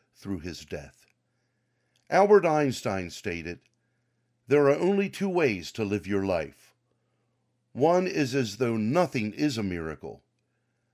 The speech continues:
The other is as though everything is a miracle."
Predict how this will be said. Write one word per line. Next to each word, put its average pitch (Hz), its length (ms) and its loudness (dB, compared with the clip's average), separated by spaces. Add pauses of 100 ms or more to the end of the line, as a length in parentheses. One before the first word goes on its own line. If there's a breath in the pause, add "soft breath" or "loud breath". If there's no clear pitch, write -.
(160)
The 113 180 0
other 147 240 4
is 120 260 -4
as 107 220 -6
though 104 340 0
everything 90 840 -6 (300)
is 98 180 -8
a 95 40 -6
miracle." 76 560 -12